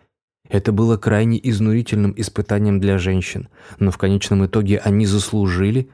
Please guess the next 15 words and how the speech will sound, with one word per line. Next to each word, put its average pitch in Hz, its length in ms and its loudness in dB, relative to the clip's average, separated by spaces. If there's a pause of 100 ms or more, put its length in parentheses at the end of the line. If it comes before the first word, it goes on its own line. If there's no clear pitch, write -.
большое 98 640 0
уважение 104 760 0
к - 80 -10
себе. 69 360 -12 (840)
Когда 113 280 2
в - 60 -4
тысяча 113 280 -2
девятьсот 104 380 -2
тринадцатом 104 580 -2
году 107 240 0
правительство 98 640 -2
ответило 98 440 -2
жестоким 98 520 -2
законом 95 420 0
"кошки-мышки", 107 760 -2